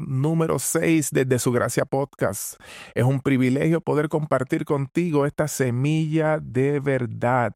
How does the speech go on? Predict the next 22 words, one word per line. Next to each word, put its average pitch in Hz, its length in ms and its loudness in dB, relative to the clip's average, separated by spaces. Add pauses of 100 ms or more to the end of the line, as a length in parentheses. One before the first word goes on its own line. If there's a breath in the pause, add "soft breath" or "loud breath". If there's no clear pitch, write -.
amado. 110 640 0 (420 loud breath)
El 117 200 2
amor 147 520 2
no 170 160 2
es - 220 -4
algo 156 400 2
que 135 160 -2
se 127 140 0
gana, 135 420 0 (560 loud breath)
es 123 220 0 (100)
algo 151 420 2
que 135 160 0
se 127 160 0
recibe 117 800 0 (240 soft breath)
y 127 160 4
desde 113 580 0
ese 220 240 -2
amor 196 460 2
servimos 110 1300 0 (260)
con 123 460 0
libertad. 107 800 0 (440 soft breath)
Amado, 117 420 0